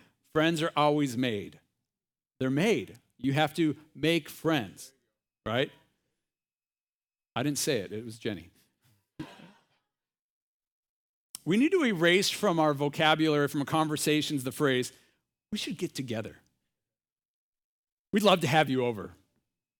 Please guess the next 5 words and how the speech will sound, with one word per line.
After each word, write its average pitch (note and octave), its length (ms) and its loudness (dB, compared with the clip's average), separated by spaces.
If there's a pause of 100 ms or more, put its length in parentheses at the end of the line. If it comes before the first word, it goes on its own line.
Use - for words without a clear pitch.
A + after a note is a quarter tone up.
(580)
Instead, G#3 560 4
just A3 520 4
schedule G#3+ 800 2
it, G#2+ 160 -4
right? E3 360 4